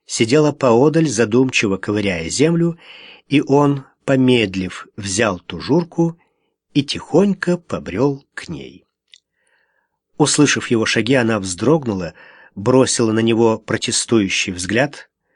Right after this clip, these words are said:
быстро вскочила и побежала по склону дальше. Он неторопливо взобрался на голый пригорок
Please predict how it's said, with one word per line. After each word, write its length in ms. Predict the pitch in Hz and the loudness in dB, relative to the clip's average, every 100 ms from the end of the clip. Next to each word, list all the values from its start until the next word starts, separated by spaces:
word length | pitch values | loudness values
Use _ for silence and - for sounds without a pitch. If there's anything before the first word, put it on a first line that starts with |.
| _ _ _ | _ _ _
быстро 340 | 90 143 - - | -2 0 0 -4
вскочила 540 | - - 104 - 175 | -4 -4 0 4 4
и 260 | 170 - 160 | 2 0 -2
побежала 600 | 156 120 113 123 165 165 | 0 2 2 2 0 -2
по 140 | - | -4
склону 500 | - - 98 131 131 | -8 -8 -2 0 0
дальше. 520 | 113 90 80 - 85 - _ _ _ _ _ _ _ _ _ | -4 -8 -6 -8 -8 -16 _ _ _ _ _ _ _ _ _
Он 340 | 131 131 120 - - | 2 2 0 -6 -2
неторопливо 840 | 131 131 123 127 - 113 113 107 | 0 2 0 0 0 2 2 0
взобрался 720 | 101 98 98 107 113 110 - 107 | -2 -2 0 0 0 -2 -4 -2
на 160 | 104 | -2
голый 320 | 101 110 101 | 0 0 -2
пригорок 640 | 92 95 87 143 156 156 | -4 -10 0 2 2 -4